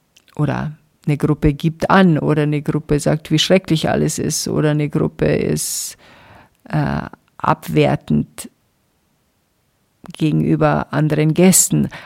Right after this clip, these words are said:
Also das kommt ja immer drauf an. Oder sie sind eben besonders nett und, und man fühlt sich wohl.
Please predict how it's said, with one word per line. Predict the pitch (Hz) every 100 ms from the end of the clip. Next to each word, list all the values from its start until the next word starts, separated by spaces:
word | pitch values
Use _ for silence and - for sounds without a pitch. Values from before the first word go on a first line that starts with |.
| -
Also | - 165
das | 165
kommt | - 180 170
ja |
immer | - 175 165 165 - - _ _
drauf | - 170 175 -
an. | 254 202
Oder | 131 147 143
sie | 147
sind | 151 156
eben | - 196
besonders | 202 220 247 247 196 -
nett | 202 285 -
und, | - 151 160 -
und | - 165 170
man | 165
fühlt | - 175
sich | - 165 -
wohl. | 196 180